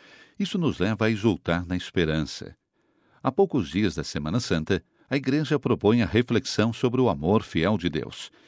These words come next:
e foi esse o tema da missa celebrada pelo Papa Francisco na capela da Casa Santa Marta. A homilia do pontífice foi inspirada no Salmo responsorial e na primeira leitura extraída do livro do Gênesis,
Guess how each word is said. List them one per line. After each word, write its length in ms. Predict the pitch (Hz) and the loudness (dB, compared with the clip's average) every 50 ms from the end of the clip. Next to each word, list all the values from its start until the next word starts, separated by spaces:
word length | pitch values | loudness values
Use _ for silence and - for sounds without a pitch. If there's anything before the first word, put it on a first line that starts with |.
| _ - | _ -6
e 60 | - | -4
foi 240 | - - 170 151 143 | -2 0 2 2 2
esse 240 | 160 156 - - 120 | 0 -2 -2 -2 -2
o 60 | 85 | -2
tema 240 | - 104 107 110 104 | 0 0 0 0 0
da 100 | 85 73 | -2 -2
missa 300 | 67 82 101 - - 90 | -2 -2 -2 -2 -4 -2
celebrada 580 | - - 127 113 85 76 80 90 95 90 92 | 0 0 2 2 2 0 0 0 0 -2 0
pelo 180 | - - 98 87 | 0 2 0 0
Papa 320 | - - 78 71 - 82 | 0 -2 -4 -4 -2 -4
Francisco 640 | 78 - 104 117 107 - - 123 135 - - - 143 127 _ _ _ _ - | -4 -2 -2 -2 -2 -2 -2 -2 -2 -2 -4 -4 -4 -4 _ _ _ _ -6
na 100 | 143 135 | -6 -4
capela 460 | - 147 127 - - 78 76 80 85 | -4 -4 -4 -4 -2 -2 0 0 0
da 100 | 87 85 | -2 -2
Casa 380 | - - 80 73 71 - 85 78 | -2 -4 -6 -6 -4 -4 -6 -6
Santa 340 | - - 82 73 67 98 | -4 -6 -6 -4 -2 0
Marta. 420 | 98 104 87 67 - - - 53 - - _ _ _ _ _ _ _ _ _ _ _ _ _ - - - | 0 0 0 -2 -4 -10 -14 -14 -14 -16 _ _ _ _ _ _ _ _ _ _ _ _ _ -20 -10 -4
A 60 | - 202 | -2 -2
homilia 340 | 185 147 92 87 104 101 | 0 0 0 2 2 0
do 120 | 90 76 71 | 0 -2 -6
pontífice 680 | - - 65 - - 107 101 - - - - 110 - _ _ _ _ _ | -10 -12 -10 -6 -4 -4 -4 -4 -6 -6 -6 -6 -6 _ _ _ _ _
foi 160 | - 120 143 | 0 0 0
inspirada 560 | 160 127 - - 131 110 110 117 127 123 131 | 0 0 0 2 2 2 2 2 0 0 0
no 140 | 117 101 85 | 0 -2 -2
Salmo 440 | - - - 101 104 113 117 113 87 | -2 0 2 2 2 2 0 -2 0
responsorial 1000 | 73 87 92 101 - - - 107 101 - - - 131 104 87 78 71 73 78 - _ _ _ - | 0 0 0 0 0 -2 -2 -2 -2 -2 0 0 0 2 2 0 -2 -2 -4 -8 _ _ _ -4
e 80 | 127 | -4
na 120 | 113 120 120 | -2 -2 -2
primeira 420 | - 98 87 71 78 87 90 87 | -2 -2 -2 0 0 0 0 2
leitura 420 | 87 95 87 - - 127 131 - 80 | 2 2 2 2 2 2 2 2 0
extraída 560 | 71 - - - 76 71 78 98 110 95 104 | -4 -4 -4 -2 -2 0 0 0 0 2 2
do 120 | 98 117 | 2 2
livro 320 | 101 82 95 101 90 104 104 | 2 0 0 0 0 -2 0
do 120 | 110 104 | 0 0
Gênesis, 600 | 82 82 82 78 73 73 71 - 92 90 - - | 0 0 0 -2 -2 -4 -6 -6 -6 -6 -6 -10